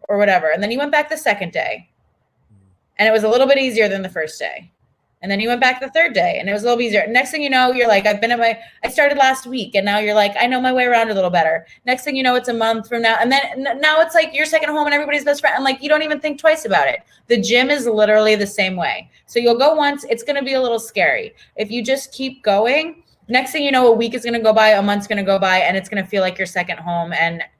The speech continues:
it's, I mean, you just, you just gotta start. It's one of those things that, um, uh, invest in yourself, believe in yourself.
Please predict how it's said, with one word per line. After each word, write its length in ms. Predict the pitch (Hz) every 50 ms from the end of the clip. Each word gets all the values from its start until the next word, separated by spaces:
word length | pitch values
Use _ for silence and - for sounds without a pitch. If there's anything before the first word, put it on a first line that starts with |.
| _ _
it's, 480 | - 175 175 175 - - - - - _ _ - - _ _ _ _ _ _
I 60 | - 214
mean, 180 | 220 220 214
you 120 | 220 226 202
just, 280 | 240 247 240 - -
you 120 | 247 240 220
just 420 | - 233 214 208 202 202 - -
gotta 240 | - 190 190 180 170
start. 400 | 170 - - - 185 175 170 131
It's 160 | 156 160 -
one 140 | 196 190 190
of 60 | 180
those 200 | 185 180 175 -
things 340 | - 185 180 180 180 170 165
that, 360 | 180 165 160 156 156 - -
um, 400 | 165 165 165 160 151 156 160 156 - _ _ _ _ _ _ _ _ _ _ _ _ _ _ _ _ _ _ - - - _ _ _ _ _ _ _ _ _ - 226
uh, 300 | 220 208 - 165 147 - - - _ _ _ _ _ _ _ _ _ -
invest 460 | 233 233 220 233 233 240 240 - 302
in 100 | 285 254
yourself, 840 | 240 214 185 - - - - 202 180 202 240 277 277 - - _ _ _ _ - - - _ _ 180 175 - - _ - 117
believe 380 | - 208 202 202 226 240 233
in 100 | 247 240
yourself. 840 | 240 220 190 - - - - 208 180 202 220 247 247 - - _